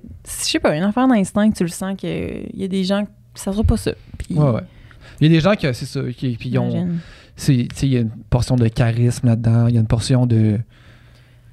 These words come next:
Speaker 2: de, de,
Speaker 1: Ben oui.
Speaker 2: de, de, tu sais, il y a plein de facteurs,
Speaker 1: Il y a
Speaker 2: de
Speaker 1: beaucoup
Speaker 2: juste comme, il y a
Speaker 1: d'éléments,
Speaker 2: du
Speaker 1: là.
Speaker 2: monde qui ont juste comme de quoi, de, de,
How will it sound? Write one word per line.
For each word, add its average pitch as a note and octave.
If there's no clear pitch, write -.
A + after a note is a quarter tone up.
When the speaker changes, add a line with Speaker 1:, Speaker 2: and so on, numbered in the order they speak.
Speaker 2:
de, B2+
de, -
Speaker 1:
Ben -
oui. G3+
Speaker 2:
de, -
de, D3+
tu -
sais, B2+
il C3
y B2+
a -
plein B2
de B2
facteurs, A#2
Speaker 1:
Il B2
y B2+
a -
Speaker 2:
de -
Speaker 1:
beaucoup A#2
Speaker 2:
juste E3+
comme, D3
il C#3+
y C#3
a C3
Speaker 1:
d'éléments, A#2+
Speaker 2:
du A#2+
Speaker 1:
là. C3
Speaker 2:
monde D3+
qui C#3
ont A#2+
juste B2+
comme C3+
de A#2
quoi, B2+
de, A2+
de, A2+